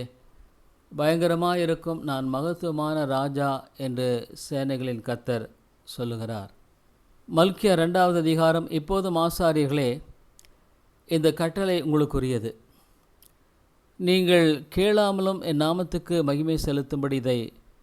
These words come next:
சிந்தியாமலும் இருந்தால் நான் உங்களுக்குள்ளே சாபத்தை அனுப்பி உங்கள் ஆசீர்வாதங்களையும் சாபமாக்குவேன். ஆம்,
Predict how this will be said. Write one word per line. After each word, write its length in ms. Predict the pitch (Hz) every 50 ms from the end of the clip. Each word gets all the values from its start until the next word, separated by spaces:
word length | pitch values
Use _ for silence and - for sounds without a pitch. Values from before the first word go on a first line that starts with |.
| _ _ _ _ _ _ - - - -
சிந்தியாமலும் 800 | - - 156 156 156 151 160 165 165 160 165 170 165 165 147 139
இருந்தால் 440 | 131 127 120 120 127 127 123 123 - - 127
நான் 300 | 127 127 127 127 127 123 -
உங்களுக்குள்ளே 640 | - 147 147 151 156 151 151 151 147 143 139 135 131 - - -
சாபத்தை 640 | - - 151 139 139 151 151 156 147 - - 147 135
அனுப்பி 440 | 120 120 123 127 120 - 139 127 113 101 - - _ _ _ _ _ _ _ _ _ _ _ _ _ _ _ _ _ _ -
உங்கள் 240 | 165 160 160 160 160
ஆசீர்வாதங்களையும் 960 | 156 160 - - - 208 196 185 175 170 165 165 160 160 160 160 160 156 151 147
சாபமாக்குவேன். 920 | - - 147 139 143 156 156 147 147 139 139 135 - 139 135 131 131 131 - - _ - - 131 131
ஆம், 280 | 135 139 139 135 131